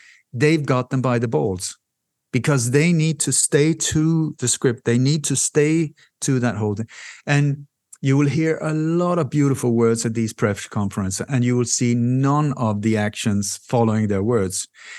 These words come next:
There will be a lot of talk about resilience.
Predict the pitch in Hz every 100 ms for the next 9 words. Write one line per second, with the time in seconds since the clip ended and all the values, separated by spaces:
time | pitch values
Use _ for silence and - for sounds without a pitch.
0 | - - 127 127 113 139 135 127 131 143
1 | 165 151 - 151 143 135 120 120 113 120
2 | - 147 160 165 156 -